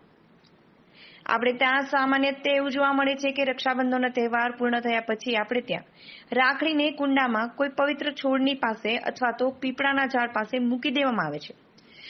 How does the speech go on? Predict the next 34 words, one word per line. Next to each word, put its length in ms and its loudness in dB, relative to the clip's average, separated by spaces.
તો 60 0
કેટલાક 400 2
લોકો 240 4
રાખડીને 440 2
વહેતા 300 0
જળમાં 360 2
પધરાવી 360 2
દેતા 180 -4
હોય 180 -4
છે. 180 -12
ત્યારે 240 0
રક્ષાબંધનનો 680 0
તહેવાર 380 2
પૂર્ણ 200 0
થયા 460 0
પછી 260 -2
પણ 200 0
રાખડી 440 2
કાયમી 460 0
પોતાના 440 0
ઘરમાં 380 0
જ 120 -10
સચવાઈ 320 -2
શકે 300 -4
તે 160 0
માટે 360 -2
બનાવવામાં 560 0
આવી 260 -2
છે 240 -10
એક 180 -2
અનોખી 640 0
ઇકો 280 -2
ફ્રેન્ડલી 360 0
રાખડી, 300 -6